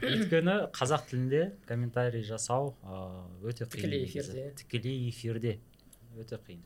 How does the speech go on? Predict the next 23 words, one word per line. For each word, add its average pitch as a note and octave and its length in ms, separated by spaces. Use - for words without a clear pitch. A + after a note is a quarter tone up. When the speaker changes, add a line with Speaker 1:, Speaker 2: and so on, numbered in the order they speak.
Speaker 2:
Да, D#3 320
это C3+ 140
самое D#3 280
важное, E3+ 260
что - 140
именно C#3 240
в - 60
прямом D3 360
эфире, F3 240
потому C3+ 300
что C3+ 400
подбирать C#3+ 520
правильно B2+ 640
слова C#3+ 480
и B2+ 320
качественно, D3 640
культурно D3 500
на B2+ 440
литературно-казахском C3+ 920
языке B2 280
это D3+ 140
довольно C3 300
сложно. C3 340